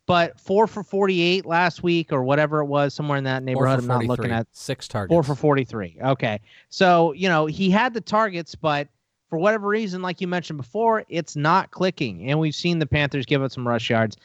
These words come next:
Speaker 1: I think it's gonna be a lot of Chris Carson this week.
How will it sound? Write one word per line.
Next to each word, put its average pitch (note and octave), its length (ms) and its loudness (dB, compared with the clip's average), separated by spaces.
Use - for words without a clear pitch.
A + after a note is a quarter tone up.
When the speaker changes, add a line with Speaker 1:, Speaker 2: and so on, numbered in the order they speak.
Speaker 1:
I C3 60 0
think C3+ 180 2
it's B2 100 -8
gonna B2+ 140 -4
be A#2 100 -4
a G#2+ 60 -6
lot D#3+ 580 4
of D#3+ 80 -2
Chris D#3+ 180 -4
Carson C3+ 380 -4
this B2 180 -12
week. A2+ 220 -6